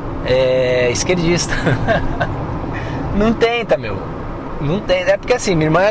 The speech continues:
ela tem as, as vertentes dela de, de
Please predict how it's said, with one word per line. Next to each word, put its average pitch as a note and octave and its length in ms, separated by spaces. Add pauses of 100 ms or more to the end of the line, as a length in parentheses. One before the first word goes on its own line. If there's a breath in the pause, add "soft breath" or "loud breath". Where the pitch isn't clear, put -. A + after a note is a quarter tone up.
(300)
ela D#3+ 160
tem F3 580
as, A#2 260
as A#2+ 220
vertentes C3 540
dela B2 260
de, A#2 180
de G#2+ 260